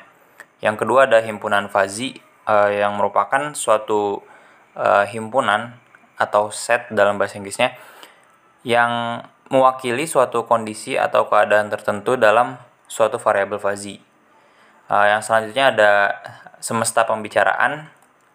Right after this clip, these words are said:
yaitu keseluruhan nilai yang diperbolehkan untuk dioperasi-, dioperasikan dalam suatu variabel fuzzy. Eh, lalu ada domain,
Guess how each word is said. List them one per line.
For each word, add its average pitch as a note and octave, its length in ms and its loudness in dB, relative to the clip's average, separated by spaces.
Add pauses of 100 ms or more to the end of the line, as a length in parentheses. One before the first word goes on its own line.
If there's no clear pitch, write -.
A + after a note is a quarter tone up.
(140)
yaitu A2 600 2
keseluruhan A2+ 560 2
nilai A#2 400 0
yang G#2 320 -2 (160)
diperbolehkan G#2 760 0
untuk A2 240 -8
dioperasi-, G2+ 600 -8
dioperasikan A2+ 640 0
dalam G2+ 240 4
suatu G2+ 360 -2
variabel G2 360 2
fuzzy. F#2+ 360 0 (760)
Eh, G#2 160 2
lalu G#2 240 4
ada G#2 80 4
domain, G#2 640 0